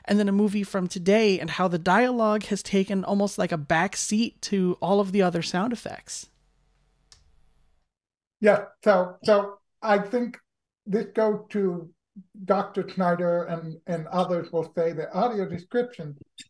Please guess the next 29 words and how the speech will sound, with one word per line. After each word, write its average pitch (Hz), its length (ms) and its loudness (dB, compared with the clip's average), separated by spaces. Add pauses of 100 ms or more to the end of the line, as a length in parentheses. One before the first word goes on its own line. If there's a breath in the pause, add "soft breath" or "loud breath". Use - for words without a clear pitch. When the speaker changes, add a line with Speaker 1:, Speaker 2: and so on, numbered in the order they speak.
(160)
Speaker 2:
is 165 120 -8
actually 185 440 0
a 160 40 -8
three-legged 180 680 -4 (120)
stool, 175 420 0 (140)
and 160 160 -6
if 147 80 -12 (380)
any 196 220 0
one 190 160 0
of 180 80 -4
those 170 220 -2
legs 170 320 -2
are 160 60 -6
not 165 340 -6
done 160 260 -2
well, 151 520 -2 (520)
the 180 100 -6
stool 185 340 0
will 160 180 -4
fall 170 260 0
over. 143 380 -6 (260)
So, 165 260 -2
and 180 140 -4
the 165 60 -6
three 196 260 -4
legs 185 380 0
are 156 320 -4
writing, 180 520 -2 (800)
voicing, 175 640 0